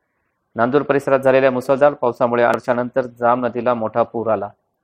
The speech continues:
या पुरात मोटरसायकलसह चालक वाहून गेल्याची घटना शुक्रवारी रात्री कणकोरी येथे घडली. येथील अनिल नामदेव भागवत या तेहतीस वर्षाच्या तरुणाचा मृतदेह वीस तासांच्या अथक परिश्रमानंतर बाहेर काढण्यात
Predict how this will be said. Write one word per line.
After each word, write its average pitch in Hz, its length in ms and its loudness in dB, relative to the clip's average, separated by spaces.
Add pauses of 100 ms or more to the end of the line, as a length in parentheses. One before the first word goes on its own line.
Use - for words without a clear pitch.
(260)
या 123 120 4
पुरात 131 300 4 (120)
मोटरसायकलसह 127 840 -2
चालक 127 400 0
वाहून 120 220 2
गेल्याची 117 320 -2
घटना 113 380 -2 (380)
शुक्रवारी 135 520 2
रात्री 127 260 -2
कणकोरी 117 460 -4
येथे 107 220 -4
घडली. 101 340 -10 (920)
येथील 131 280 -2
अनिल 135 300 0
नामदेव 135 360 0
भागवत 123 360 2 (220)
या 117 100 0
तेहतीस 127 420 -4
वर्षाच्या 131 320 0
तरुणाचा 127 460 -2
मृतदेह 120 540 0 (280)
वीस 139 260 -6
तासांच्या 123 440 2
अथक - 300 -2
परिश्रमानंतर 113 680 -4
बाहेर 110 260 0
काढण्यात 117 340 -2